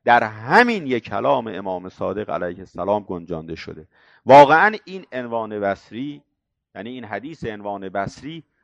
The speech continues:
واقعاً می‌تونیم بگیم معجزه امام صادق علیه السلام. یعنی هر کلمه ای رو، هر عبارتی رو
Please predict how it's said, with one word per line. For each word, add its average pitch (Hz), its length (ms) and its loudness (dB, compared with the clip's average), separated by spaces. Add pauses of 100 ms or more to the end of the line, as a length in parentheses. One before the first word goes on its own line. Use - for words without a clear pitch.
(180)
واقعاً 120 480 4
می‌تونیم 151 440 -14
بگیم 127 260 -10
معجزه 120 580 -6
امام 120 300 -8
صادق 95 360 -8
علیه 78 220 -2
السلام. 78 600 -10 (180)
یعنی 151 580 0
هر 175 340 0
کلمه 123 680 -6
ای 120 220 -14
رو، 95 420 -8 (500)
هر 190 340 6
عبارتی 143 800 4
رو 85 240 -12